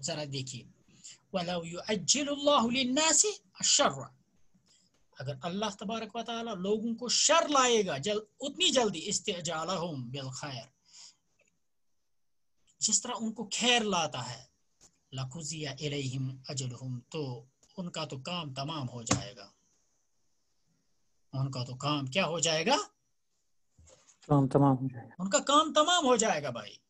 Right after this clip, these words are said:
Speaker 1: अज्जल
Speaker 2: जी सर।
Speaker 1: युअज्जिलु, अज्जल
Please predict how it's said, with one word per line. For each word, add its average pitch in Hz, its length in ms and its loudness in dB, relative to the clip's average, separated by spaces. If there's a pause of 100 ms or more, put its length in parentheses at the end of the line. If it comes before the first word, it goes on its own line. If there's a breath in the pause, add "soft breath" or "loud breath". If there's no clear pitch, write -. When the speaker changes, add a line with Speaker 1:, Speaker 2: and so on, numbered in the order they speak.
(2750)
Speaker 1:
अज्जल 285 460 8
Speaker 2:
जी 143 80 12
सर। - 60 6
Speaker 1:
युअज्जिलु, - 580 4 (480)
अज्जल 196 420 6